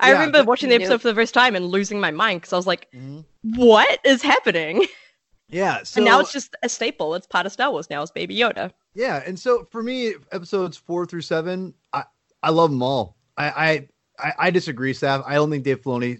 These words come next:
Speaker 2: is, needs to stick an
Speaker 1: Oh, no, no.
Speaker 2: animation.
Speaker 1: I really did like the episodes, but, like, the Dave Filoni episode compared to, like, all of the other episodes directed by, um, like,
Speaker 2: No,
Speaker 1: people
Speaker 2: totally.
Speaker 1: who weren't, who weren't just white guys, um, were much stronger in my
Speaker 2: Well,
Speaker 1: opinion.
Speaker 2: well,
Speaker 1: And
Speaker 2: that,
Speaker 1: it
Speaker 2: that's,
Speaker 1: is
Speaker 2: that's true. Yeah,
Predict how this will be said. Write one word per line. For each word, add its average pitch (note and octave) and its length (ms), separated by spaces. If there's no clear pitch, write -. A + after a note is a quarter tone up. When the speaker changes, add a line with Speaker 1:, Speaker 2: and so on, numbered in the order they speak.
Speaker 2:
is, B2 260
needs A#2 120
to - 40
stick - 200
an A#2 100
Speaker 1:
Oh, D4 60
no, F4+ 100
no. F4 100
Speaker 2:
animation. B2+ 400
Speaker 1:
I B3 80
really C#4 380
did A#3+ 220
like F3+ 340
the F3+ 100
episodes, B3+ 580
but, F#3+ 220
like, F3+ 220
the F#3+ 80
Dave F#3+ 240
Filoni F3+ 240
episode F#3 320
compared F3+ 280
to, F3+ 60
like, D#3+ 200
all D#3+ 160
of D#3 80
the D#3 140
other D3 200
episodes F3 380
directed D#3+ 320
by, C#3+ 180
um, C#3+ 260
like, - 380
Speaker 2:
No, D4 200
Speaker 1:
people - 180
Speaker 2:
totally. A3+ 120
Speaker 1:
who A#3+ 60
weren't, A#3+ 240
who C4 100
weren't C4+ 220
just C4+ 140
white C#4 200
guys, F3+ 400
um, F3 340
were G3+ 180
much G3 240
stronger G3+ 420
in C4 140
my C4+ 100
Speaker 2:
Well, E3+ 140
Speaker 1:
opinion. E4 220
Speaker 2:
well, F#3 100
Speaker 1:
And G3 80
Speaker 2:
that, G3+ 80
Speaker 1:
it A#3 100
Speaker 2:
that's, B3+ 140
Speaker 1:
is - 60
Speaker 2:
that's A3 220
true. G3 380
Yeah, D#3 240